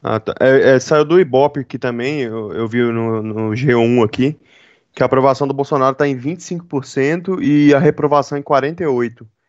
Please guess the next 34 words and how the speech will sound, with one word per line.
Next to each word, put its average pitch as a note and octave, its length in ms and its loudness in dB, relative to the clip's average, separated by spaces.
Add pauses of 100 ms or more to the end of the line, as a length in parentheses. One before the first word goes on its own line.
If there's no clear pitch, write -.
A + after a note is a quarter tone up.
(300)
em A2+ 100 -10
São A2 240 -6
Paulo, G#2+ 300 -2
cidade A2 320 -4
de G#2 60 -18
São A2 160 -16
Paulo. A#2 260 -18 (1300)
Então, - 140 -8
assim, B2 320 -8
eu, D3+ 240 2
eu, G#3+ 560 2
eu E3+ 180 0
discordo G3 280 2
um F#3 60 -4
pouco. E3+ 200 -2
Eu E3 60 4
acho E3 140 0
que, F3+ 600 -2 (400)
que - 80 -4
a C#3+ 40 2
reprovação D#3+ 580 0
vai E3 100 -6
crescer E3+ 340 -8 (600)
consideravelmente C#3 1000 -2
ainda. A2 200 -10
Eu A2+ 40 -4
acho A#2 120 -10
que - 80 -18
ele C#3 100 -8
não, C#3 300 -8 (1040)
de A#2+ 300 -4
reeleição, D3 1080 0
chance C#3+ 380 -6
é C#3 60 -8